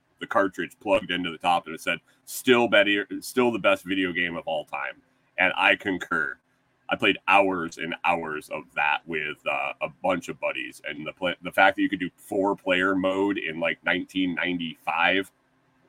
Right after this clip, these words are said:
pfft, lights out. Sega Genesis released Sonic the Hedgehog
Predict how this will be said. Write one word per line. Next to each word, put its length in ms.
pfft, 320
lights 240
out. 240
Sega 180
Genesis 640
released 520
Sonic 340
the 100
Hedgehog 560